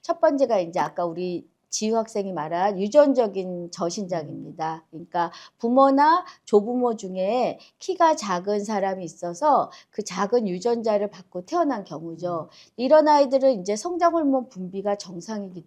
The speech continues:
Speaker 1: 때문에 우리가, 어, 결국은 이제 어른 키가 작아질 수가
Speaker 2: 음.
Speaker 1: 있습니다. 예, 그리고 이제 두 번째는 이제 늦게 크는 아이입니다.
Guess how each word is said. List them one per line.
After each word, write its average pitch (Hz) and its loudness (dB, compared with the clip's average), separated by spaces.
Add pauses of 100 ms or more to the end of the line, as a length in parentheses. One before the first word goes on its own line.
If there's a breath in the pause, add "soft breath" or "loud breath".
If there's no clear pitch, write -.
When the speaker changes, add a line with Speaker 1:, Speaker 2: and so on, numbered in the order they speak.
(100)
Speaker 1:
때문에 180 -2 (380 loud breath)
우리가, 190 0 (340 loud breath)
어, 160 -4 (500)
결국은 202 0
이제 170 0 (140 loud breath)
어른 190 0
키가 180 -2
작아질 202 -6
수가 180 -8
Speaker 2:
음. - -14
Speaker 1:
있습니다. 160 -8 (140)
예, 160 -6
그리고 214 -6
이제 294 -2
두 254 -4
번째는 277 6
이제 214 0 (220 loud breath)
늦게 294 2
크는 269 2
아이입니다. 143 -6